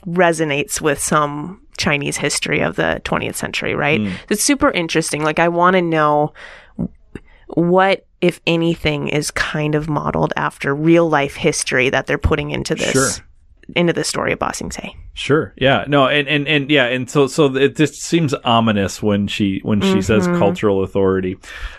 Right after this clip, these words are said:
Speaker 2: Um, "They're the guardians of all our traditions." And Aang says, "Can we see the king now?" Uh, and Judy says, "Oh no, one doesn't just pop in on the Earth King." And we see Aang kinda looking dejected.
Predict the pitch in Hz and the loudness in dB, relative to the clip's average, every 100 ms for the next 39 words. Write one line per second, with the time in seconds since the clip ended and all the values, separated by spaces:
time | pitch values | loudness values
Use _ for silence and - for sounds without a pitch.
0 | - 120 117 113 110 147 180 151 117 127 | -2 2 2 2 2 2 4 2 2 2
1 | 131 143 151 127 110 104 107 127 120 104 | 2 2 0 -2 -4 -2 2 4 2 0
2 | - 101 104 - 90 - - - _ _ | -4 -2 -2 -4 -8 -10 -16 -20 _ _
3 | - - - 117 123 143 - 135 - 139 | -20 -20 -6 0 0 0 -2 -2 0 -2
4 | 131 175 175 175 156 135 127 170 196 87 | 0 -2 -2 -2 -2 -2 -2 -4 -4 -6
5 | - - - - - - _ - - - | -6 -12 -20 -20 -20 -20 _ -20 -20 -18
6 | - 104 101 104 113 107 120 123 120 123 | -4 0 2 2 0 0 0 0 0 0
7 | 113 135 170 143 139 117 139 165 139 135 | 0 2 2 4 4 4 2 2 0 0
8 | 127 123 113 - - 123 - 117 101 95 | 0 0 -2 -4 -2 0 2 0 2 0
9 | 95 101 101 - 98 90 92 - 101 101 | -2 -2 -4 -4 -8 -6 -10 -8 -6 -6
10 | 98 - 98 87 90 90 98 92 95 - | -6 -4 -4 -2 -4 -4 -4 -2 -2 -2
11 | 92 90 90 95 90 - 92 - | -4 -4 -6 -4 -4 -4 -8 -8